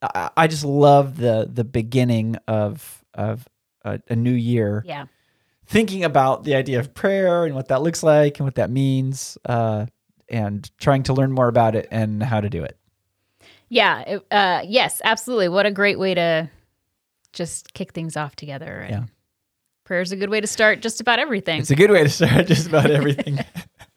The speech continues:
Speaker 1: We, yeah. Well, so the first week of our, of our series, we talked about,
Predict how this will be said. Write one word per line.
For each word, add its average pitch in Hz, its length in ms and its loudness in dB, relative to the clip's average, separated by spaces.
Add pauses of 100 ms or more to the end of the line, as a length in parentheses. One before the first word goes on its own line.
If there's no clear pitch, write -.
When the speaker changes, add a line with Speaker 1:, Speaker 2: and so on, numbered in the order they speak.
(340)
Speaker 1:
We, 156 160 6
yeah. 123 280 4 (260)
Well, 160 240 0
so 156 480 6
the 147 180 -2
first 220 320 2
week 139 400 -4
of 127 260 2
our, 123 360 4
of 120 260 -2
our 110 260 2
series, 117 560 0 (380)
we 117 520 0 (100)
talked - 360 0
about, 123 540 2